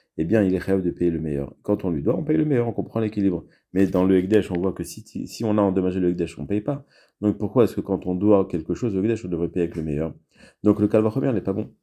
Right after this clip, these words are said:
Jagma, peut-être qu'on pourrait expliquer comme on l'a dit initialement, c'est-à-dire qu'on a endommagé un ter-, un taureau qui appartient au Ekdesh, et on pense comme Rabbi Shimon qu'il y a obligation de payer, quoi qu'il en soit,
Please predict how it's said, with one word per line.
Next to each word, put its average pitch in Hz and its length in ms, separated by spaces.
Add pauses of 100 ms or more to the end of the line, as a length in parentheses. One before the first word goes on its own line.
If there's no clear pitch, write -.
(200)
Jagma, 76 340
peut-être - 380
qu'on 85 120
pourrait 92 160
expliquer 101 320
comme 90 120
on - 20
l'a 85 100
dit 87 100
initialement, 73 380
c'est-à-dire 90 440 (340)
qu'on 113 180
a 107 260
endommagé 92 560
un 82 100
ter-, 85 280
un 82 160
taureau 98 300
qui - 120
appartient 71 320
au 69 120
Ekdesh, 95 400 (280)
et 120 80
on 117 100
pense 113 260
comme 101 120
Rabbi 98 160
Shimon 101 360
qu'il 87 260
y 95 80
a 95 40
obligation 95 500
de 90 100
payer, 95 320
quoi 120 160
qu'il 117 180
en 95 100
soit, 95 360